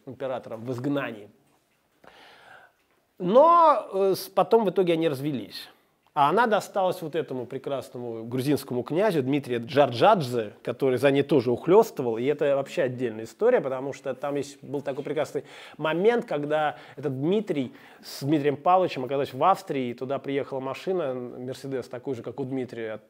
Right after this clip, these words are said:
и оттуда вышел человек по фамилии Гитлер. Но было это ещё задолго до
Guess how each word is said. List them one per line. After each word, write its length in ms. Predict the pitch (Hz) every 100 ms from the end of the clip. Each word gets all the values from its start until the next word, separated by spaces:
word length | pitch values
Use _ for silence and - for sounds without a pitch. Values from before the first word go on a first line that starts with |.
| _
и 280 | 117 131 139
оттуда 340 | 123 147 135
вышел 260 | 131 131 120
человек 460 | - 127 131 - - - - - - - _ _ _
по 80 | -
фамилии 420 | 131 131 127 131
Гитлер. 560 | 127 117 - 98 95 - - - - - -
Но 160 | 139 143
было 300 | 139 202 190
это 240 | 170 165
ещё 800 | 139 123 - 156 156 151 143 113 - _ _ - _
задолго 680 | 143 127 135 139 170 165 147
до 420 | 123 127 127 127